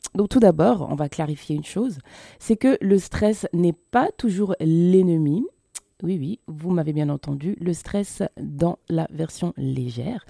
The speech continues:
peut être un stimulant, euh, pas comme votre café du matin, non, non, non. Euh, c'est ce que je vous mets en, c'est le fait de se mettre en mouvement, euh, le fait d'avoir ces échéances, en fait, où on a un petit coup de stress là qui va nous mettre un petit coup de boost, comme ce café, comme je viens de le dire.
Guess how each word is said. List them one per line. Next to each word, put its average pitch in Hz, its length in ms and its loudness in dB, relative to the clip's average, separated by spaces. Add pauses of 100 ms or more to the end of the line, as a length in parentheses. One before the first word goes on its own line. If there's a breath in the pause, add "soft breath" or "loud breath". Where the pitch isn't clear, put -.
(380 loud breath)
peut 196 160 4
être - 440 0
un 160 180 0
stimulant, 170 720 0 (600 loud breath)
euh, 139 400 0 (720)
pas 220 140 4
comme 202 220 2
votre 160 280 0
café 160 460 -4
du 147 100 -6
matin, 147 360 -2
non, 165 120 -2
non, 147 100 -4
non. 170 160 -2 (380 loud breath)
Euh, 143 200 4
c'est - 180 -6
ce - 100 -12
que 196 340 4
je 160 140 0
vous 175 160 0
mets 185 260 4
en, 156 280 -2
c'est - 180 -2
le 165 80 -4
fait 202 140 -2
de 180 100 -2
se 170 140 -4
mettre 165 260 -2
en 156 60 0
mouvement, 160 580 -2 (400 loud breath)
euh, 143 220 4
le 156 120 0
fait 202 220 -2
d'avoir 175 480 2
ces 147 320 -2
échéances, 170 540 -2
en 147 80 -6
fait, - 260 -8
où 160 60 -6
on 156 80 -4
a 156 40 -2
un 151 120 -2
petit - 180 -10
coup - 160 -18
de - 80 -18
stress - 300 -6
là 165 60 -4
qui - 120 -12
va 160 80 -2
nous 160 80 -2
mettre 165 200 -6
un 156 40 -4
petit - 140 -12
coup - 100 -12
de 156 80 -10
boost, - 360 -8
comme 165 140 -8
ce 160 140 -14
café, - 320 -10
comme 156 180 -10
je 143 60 -10
viens 147 120 -6
de 143 40 -4
le 143 80 -8
dire. 160 260 -10